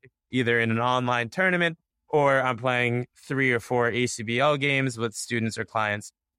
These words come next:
from around the world online. And I will be playing, and I'll sometimes, well, that,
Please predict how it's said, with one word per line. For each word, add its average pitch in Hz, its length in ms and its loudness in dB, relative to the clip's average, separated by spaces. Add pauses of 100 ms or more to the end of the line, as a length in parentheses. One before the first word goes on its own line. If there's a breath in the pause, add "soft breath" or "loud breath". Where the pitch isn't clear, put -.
from - 100 -6
around 113 240 0
the 110 80 0
world 139 320 2
online. 107 680 -2 (520)
And 127 160 -4
I 127 240 2
will 127 400 2 (360)
be 135 120 -4
playing, 131 600 0 (720)
and 139 200 2
I'll 135 120 4
sometimes, 139 640 -2
well, 123 120 -2
that, 131 240 0